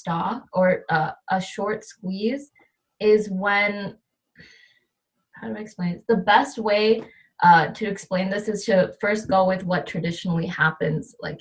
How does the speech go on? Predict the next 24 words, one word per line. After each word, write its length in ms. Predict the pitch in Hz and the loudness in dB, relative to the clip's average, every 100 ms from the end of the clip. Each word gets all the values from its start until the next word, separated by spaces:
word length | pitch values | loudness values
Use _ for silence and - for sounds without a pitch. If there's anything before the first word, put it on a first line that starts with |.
| - | -4
in 100 | 170 | -4
the 80 | - | -4
stock 320 | - - - | -4 -6 -8
market. 320 | - - - | -16 -16 -12
So 100 | 202 | -4
what 220 | 208 220 | -2 -2
you 240 | 247 214 - _ 175 | -2 -4 -6 _ 0
generally 440 | 214 220 247 247 | 4 4 4 4
wanna 260 | 214 196 175 | 4 2 -2
do, 160 | 180 | -2
what 160 | 180 175 | -2 0
most 280 | 175 180 - | -2 -4 -8
people's 500 | 180 - 185 180 - _ _ - | -12 -6 -6 -6 -12 _ _ -4
investment 520 | 175 170 175 202 185 | 0 2 2 -2 -10
strategy 580 | - 165 170 175 - 202 - | -2 2 2 0 -6 -8 -2
is, 320 | 185 190 214 - | 0 0 -4 -4
is 300 | 175 175 - | -4 -4 -6
to 220 | 185 175 | -2 -2
buy 280 | 175 170 185 | 2 4 4
a 80 | 208 | 0
stock 440 | - 175 180 180 | 0 2 2 2
when 120 | 190 | 0
it's 220 | 180 - | 0 -2
low, 480 | 175 165 156 156 220 | 0 2 2 0 -4